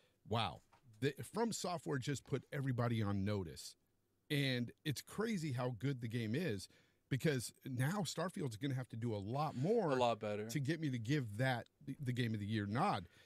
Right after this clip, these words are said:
Speaker 1: Uh, Hogwarts, the thing I have against Hogwarts is, well,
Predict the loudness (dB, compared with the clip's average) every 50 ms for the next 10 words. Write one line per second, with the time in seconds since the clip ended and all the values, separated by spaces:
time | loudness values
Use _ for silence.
0 | -20 _ _ _ -2 0 4 4 4 4 2 -2 -6 -12 -14 -12 -12 -10 -10 -8
1 | -2 0 2 2 2 2 0 0 0 0 -2 -2 -4 -6 -6 -8 -12 _ _ _
2 | -20 -8 _ -4 -2 0 0 2 4 4 4 4 4 2 2 2 0 0 0 0
3 | 2 2 2 2 2 2 2 2 2 0 -2 0 0 2 2 2 2